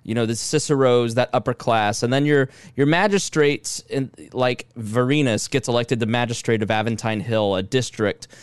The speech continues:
and becomes basically, like, the arbiter of justice. And, "Oh, my,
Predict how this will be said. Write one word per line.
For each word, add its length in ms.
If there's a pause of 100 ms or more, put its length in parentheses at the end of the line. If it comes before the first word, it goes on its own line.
(240)
and 140
becomes 380
basically, 480
like, 320 (320)
the 240
arbiter 560
of 200
justice. 760
And, 300
"Oh, 180
my, 260